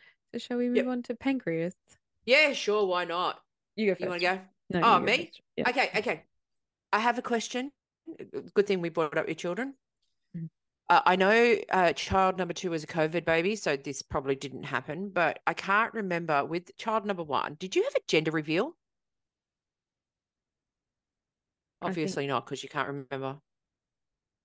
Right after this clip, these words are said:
Speaker 2: Did you have a
Speaker 1: Um,
Speaker 2: gender reveal party?
Speaker 1: No.
Speaker 2: Cool.
Speaker 1: I'm not, I wasn't really into those. I think they're a bit stupid, to be honest, but go on.
Speaker 2: Well, here's my thing, here's my point, right? So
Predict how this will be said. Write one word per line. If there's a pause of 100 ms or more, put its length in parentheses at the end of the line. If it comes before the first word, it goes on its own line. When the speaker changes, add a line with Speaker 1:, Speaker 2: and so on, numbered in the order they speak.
(440)
Speaker 2:
Did
you
have
a
Speaker 1:
Um,
Speaker 2:
gender
reveal
party? (1040)
Speaker 1:
No. (1400)
Speaker 2:
Cool. (920)
Speaker 1:
I'm
not, (200)
I
wasn't
really
into
those.
I
think
they're
a
bit
stupid,
to
be
honest,
but
go
on.
Speaker 2:
Well,
here's
my
thing,
here's
my
point, (160)
right? (1120)
So